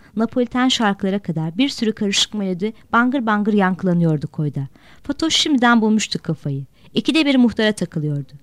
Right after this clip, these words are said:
"Al beni, çekip gidelim buralardan. Cebeli Tarık'a çıkalım, okyanuslar, Hawaii adaları,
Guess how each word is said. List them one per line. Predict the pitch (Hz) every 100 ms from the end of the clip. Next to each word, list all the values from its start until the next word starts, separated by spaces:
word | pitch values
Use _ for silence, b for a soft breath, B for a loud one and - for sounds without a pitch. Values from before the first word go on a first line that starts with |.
| b b b
"Al | 262 254
beni, | 180 170
çekip | - 240 - -
gidelim | 208 226 233
buralardan. | 185 160 160 151 151 165 B B B
Cebeli | 254 277 285
Tarık'a | 262 226 233
çıkalım, | 240 - - 160 156 -
okyanuslar, | 233 - 233 208 - 180 180
Hawaii | - 233 240 226
adaları, | 190 175 160 170